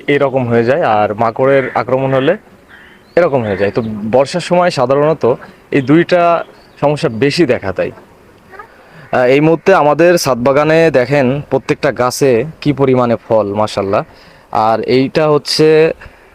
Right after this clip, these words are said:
আহ, ভিয়েতনামি মালটা। আচ্ছা, এরপরে এই পাশে কিন্তু আনার আছে, আনারগুলো দেখেন যে কত পরিপক্ক। আর গাছে চারিপাশে, গাছের চারিপাশেই কিন্তু, আহ, আনার, আহ, আনারগুলোর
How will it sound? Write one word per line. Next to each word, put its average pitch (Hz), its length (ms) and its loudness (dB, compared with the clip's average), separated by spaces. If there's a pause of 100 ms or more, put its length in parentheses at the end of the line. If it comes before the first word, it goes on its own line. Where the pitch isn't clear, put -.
(180)
আহ, 107 140 -2
ভিয়েতনামি 147 540 0
মালটা। 117 480 -2 (360)
আচ্ছা, 120 180 0
এরপরে 143 640 2
এই 131 220 0
পাশে 139 300 -2
কিন্তু 151 180 0
আনার 135 300 0
আছে, 143 280 -2 (680)
আনারগুলো 127 420 0
দেখেন 110 380 -2
যে 110 120 -4
কত 123 180 -2 (120)
পরিপক্ক। 131 460 0
আর 120 420 2
গাছে 139 600 0 (760)
চারিপাশে, 131 840 -2 (460)
গাছের 117 300 -2
চারিপাশেই 127 640 -2
কিন্তু, 123 460 -2 (580)
আহ, 107 240 -2
আনার, 117 260 0
আহ, - 1160 -6
আনারগুলোর 123 380 0